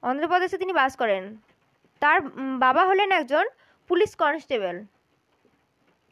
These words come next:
যখন কর্ণম মালেশ্বরী বারো বছর বয়স ছিল, when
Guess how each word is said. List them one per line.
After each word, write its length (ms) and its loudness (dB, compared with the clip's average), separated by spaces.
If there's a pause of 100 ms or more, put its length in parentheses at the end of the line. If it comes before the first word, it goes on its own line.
(3500)
যখন 200 0 (100)
কর্ণম 340 2
মালেশ্বরী 500 2 (560)
বারো 220 4
বছর 260 2
বয়স 260 4
ছিল, 120 0 (200)
when 140 4